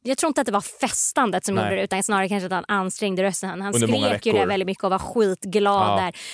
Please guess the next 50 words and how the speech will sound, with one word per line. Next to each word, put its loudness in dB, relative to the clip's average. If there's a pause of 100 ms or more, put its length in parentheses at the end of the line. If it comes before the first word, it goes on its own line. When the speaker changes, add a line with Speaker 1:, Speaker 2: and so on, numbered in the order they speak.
Speaker 2:
just. -4
Speaker 1:
De -2
kanske 2
lite 2
knuta 4
på -2
stämbanden. 0
Men 4
vad 4
vet 0
jag? -2
Alltså 0
det 2
här 2
knutan 0
på -2
stämbanden, 0
det 2
är 6
ju 4
inte -2
något, -4
eh, -4
som -2
jag 0
har 0
med -2
mig -2
från -6
mina 0
läkarstudier, 2
vill -6
jag -4
säga, -2
utan 2
Speaker 2:
Nej, 4
Speaker 1:
mer 2
Speaker 2:
okej. 0
Speaker 1:
från -2
mitt -4
liv, -2
eh, -12 (120)
bakom -4
en -8
teaterscen, -6
typ. -14 (260)
Mm. -2
Speaker 2:
Och, -2
och 2
så, 4